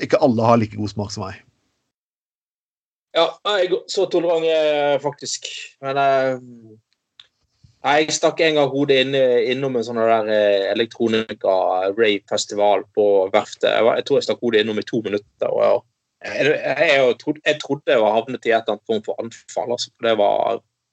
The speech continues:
Speaker 2: var, ja, nei, altså, jeg kunne like godt hørt på, eh, en sirkelsag, eh, og en, eh, boremaskin. Men, eh, heldigvis kan vi si versus smak.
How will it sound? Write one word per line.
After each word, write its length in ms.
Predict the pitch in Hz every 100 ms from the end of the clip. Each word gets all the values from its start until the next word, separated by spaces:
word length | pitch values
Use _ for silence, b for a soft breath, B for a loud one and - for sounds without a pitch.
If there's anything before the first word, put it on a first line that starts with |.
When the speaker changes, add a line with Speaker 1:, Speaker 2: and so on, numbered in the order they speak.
| _ -
Speaker 2:
var, 260 | 135 127 - - _ _ _ B B _ 147
ja, 120 | 156 - _
nei, 320 | 156 170 170
altså, 180 | 170 151
jeg 60 | 151
kunne 180 | 156 147
like 240 | 156 156
godt 200 | 147 123
hørt 200 | 135 - _
på, 140 | 117 107 101 101
eh, 380 | 101 101 110
en 120 | 107 110
sirkelsag, 800 | - - 117 - 107 117 98 104 - _ _ _ _
eh, 560 | 120 110 107 101 98 98
og 300 | 123 113 107
en, 140 | 101
eh, 680 | 101 104 101 98 98 98 98
boremaskin. 640 | 104 113 113 107 101 107 - -
Men, 320 | 156 196 196
eh, 260 | 202 185 143 _ _ -
heldigvis 480 | 190 202 170 143
kan 100 | -
vi 80 | 131
si 160 | 131 143
versus 360 | 123 - 110 -
smak. 340 | - - -